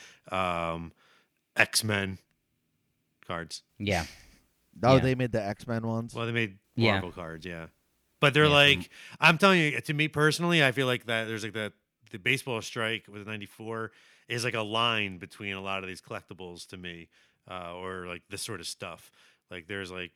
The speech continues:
Speaker 1: just baseball cards that were, came from then, and then there's that strike, and then the memorabilia merch world kinda, like, continued, or baseball card world made, ma-, other things, you know?
Speaker 3: That's interesting. I didn't think about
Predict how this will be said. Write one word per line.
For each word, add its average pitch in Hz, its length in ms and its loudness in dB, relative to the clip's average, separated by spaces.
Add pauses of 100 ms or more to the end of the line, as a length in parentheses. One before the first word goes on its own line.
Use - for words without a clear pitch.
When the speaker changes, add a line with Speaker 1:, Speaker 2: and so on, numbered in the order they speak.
Speaker 1:
just - 220 -18
baseball 113 300 -8
cards 107 340 -10
that 104 80 -10
were, 101 100 -14
came 110 320 -12
from 104 160 -18
then, 104 460 -10 (340)
and 101 160 -12
then 101 320 -6 (420)
there's 110 120 -12
that 101 180 -8
strike, 131 460 -4
and 107 100 -6
then 107 260 -8 (460)
the 110 140 -8
memorabilia 113 800 -2
merch 107 480 -8
world 110 480 -6
kinda, 98 360 -12
like, 95 240 -12
continued, 107 540 -8
or 92 180 -12 (140)
baseball 120 240 -6
card 92 320 -12
world 95 320 -12 (400)
made, 101 280 -8 (120)
ma-, 101 160 -14
other 113 300 -6
things, 85 420 -18
you 92 80 -16
know? 87 220 -18 (840)
Speaker 3:
That's 170 200 0
interesting. 113 460 -2
I 117 80 -8
didn't 131 180 -6
think 127 140 -6
about 95 260 -2